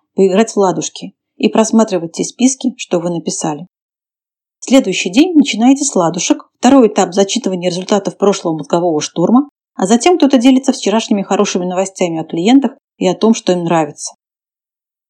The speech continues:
Главная задача руководителя – сделать так, чтобы сотрудники имели задачи, имели желание их выполнять и справлялись с ними. Работайте в этих направлениях.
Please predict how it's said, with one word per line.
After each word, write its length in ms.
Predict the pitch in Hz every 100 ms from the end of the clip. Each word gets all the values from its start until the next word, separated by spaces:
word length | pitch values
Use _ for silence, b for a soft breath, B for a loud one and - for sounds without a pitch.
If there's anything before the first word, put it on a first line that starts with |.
| _ _
Главная 380 | 170 220 233 185
задача 360 | 170 175 -
руководителя – 640 | 175 185 190 240 269 180 170 _ _
сделать 380 | 190 165 226 226
так, 120 | 269
чтобы 160 | 262 233
сотрудники 560 | 233 254 269 240 226 220
имели 240 | 226 220
задачи, 600 | 214 220 208 170 - 220 _ _ _ -
имели 360 | 202 226 233
желание 420 | 208 220 233 233
их 100 | 220
выполнять 640 | 226 220 226 226 180 151 - -
и 80 | 269
справлялись 600 | - 208 190 170 151 -
с 80 |
ними. 240 | - 147 - _ _ _ _ _ _
Работайте 540 | - 247 294 330 202 180
в 40 |
этих 240 | 180 180 -
направлениях. 640 | 170 180 175 165 147 165